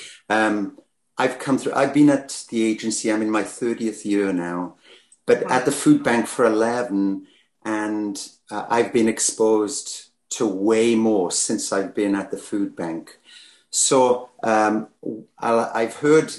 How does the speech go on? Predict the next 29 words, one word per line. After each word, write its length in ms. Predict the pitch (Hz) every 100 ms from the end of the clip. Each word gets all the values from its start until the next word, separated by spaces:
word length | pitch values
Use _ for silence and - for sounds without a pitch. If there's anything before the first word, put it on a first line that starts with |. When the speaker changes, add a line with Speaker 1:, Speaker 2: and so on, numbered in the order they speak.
| -
Speaker 1:
these 200 | 127 120
comments 580 | - - 110 117 110 -
personally. 880 | - - 107 101 - 107 120 127 127 - _ _
Um, 460 | 98 101 98 98 - _ -
people 320 | 175 147 147
have 120 | 117
brought 300 | 131 127 131
this 160 | 131 -
upon 260 | - 110 101
themselves. 800 | 95 - 104 143 175 - - - _ _ _ _ _ _ _ _
Uh, 280 | 104 107 104 -
immigrants 600 | 160 151 165 151 151 143
should 260 | - 139 117
go 180 | 139 123
back 320 | 131 117 -
to 120 | -
their 180 | 107 104
own 260 | 104 101 95
country. 680 | - 104 101 - 160 202 - _ _ _ _ _ _ _ _ _ -
Speaker 2:
Hmm. 180 | 190 185
Speaker 1:
Uh, 300 | 110 107 107 - -
people 360 | 175 156 139
are 160 | 139 120
being 340 | 123 123 120 -
a 100 | 113
burden 760 | - 120 123 127 127 117 110
on 180 | 110 107
the 80 | 101
system, 800 | - 156 147 - 160 160 147